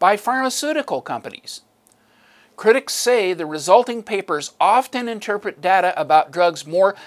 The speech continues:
favorably due to those undisclosed conflicts of interest. Recently released court documents revealed that drug maker Wyeth enlisted ghostwriters to pen twenty-six papers appearing in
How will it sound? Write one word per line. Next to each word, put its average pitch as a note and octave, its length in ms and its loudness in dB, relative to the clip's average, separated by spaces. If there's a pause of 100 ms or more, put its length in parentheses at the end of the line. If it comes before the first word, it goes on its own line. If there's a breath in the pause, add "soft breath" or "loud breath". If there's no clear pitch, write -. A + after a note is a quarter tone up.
(140 loud breath)
favorably F3+ 920 -4
due F#3+ 280 -6
to C4 120 -12
those D3 340 -4
undisclosed D3+ 920 -4 (260 soft breath)
conflicts G#3 600 -4
of D#3 180 -12
interest. - 540 -8 (1000 soft breath)
Recently F#3 500 -4
released F3+ 460 -4
court F#3 340 4
documents D#3 640 -6
revealed F3+ 500 -2
that E3 260 2
drug F3 300 4
maker D#3+ 440 -4 (200 soft breath)
Wyeth D3+ 600 2 (280 soft breath)
enlisted G3 540 0
ghostwriters F#3 1120 0
to E3 120 -12
pen D#3+ 380 -6 (240 soft breath)
twenty-six B3 680 -4
papers D3 640 -8 (260 soft breath)
appearing F3+ 480 -6
in C#3 160 -8